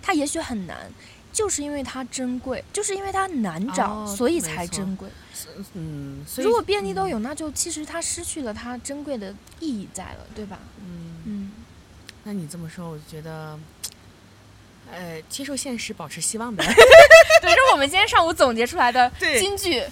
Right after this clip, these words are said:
Speaker 2: 对，接受现实，保持希望呗。
Speaker 1: 真的是。
Speaker 2: 没，没错，没错。
Speaker 1: 嗯，嗯。
Speaker 2: 所以这是你给我的第二个，我觉得一，一扇窗户。然后第三个是，你知道吗？你就是属于那种，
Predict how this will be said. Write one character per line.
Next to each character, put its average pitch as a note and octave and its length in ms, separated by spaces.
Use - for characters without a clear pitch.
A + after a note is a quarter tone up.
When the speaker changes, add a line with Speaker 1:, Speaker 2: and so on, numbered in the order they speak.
Speaker 2:
对， G3 260
接 C4+ 160
受 C4+ 100
现 A#3+ 220
实， G#3+ 100
保 E3+ 160
持 D#3+ 120
希 G#3 180
望 G3 200
呗。 C#3 40
Speaker 1:
真 C#4+ 160
的 B3+ 100
是。 D#3+ 200
Speaker 2:
没， D3 140
没 C#3+ 140
错， C#3+ 260
没 C3 80
错。 G#3+ 220
Speaker 1:
嗯， F#3+ 80
嗯。 G3 160
Speaker 2:
所 D#4+ 140
以 D4 60
这 D#4 140
是 C4+ 140
你 D3+ 260
给 E3 140
我 G3 160
的 D#3 120
第 G3+ 180
二 G#3+ 180
个， C#3+ 120
我 C3 140
觉 D3 100
得 D#3 80
一， E3+ 140
一 D3 60
扇 C#3+ 220
窗 C#3 240
户。 - 200
然 G3 100
后 B3 80
第 C4+ 160
三 D#4+ 260
个 C4 120
是， G#3 200
你 E3 160
知 A3 120
道 A3 160
吗？ F3 100
你 F3 160
就 B3 140
是 B3+ 140
属 E3+ 200
于 D#3 60
那 F#3 80
种， - 140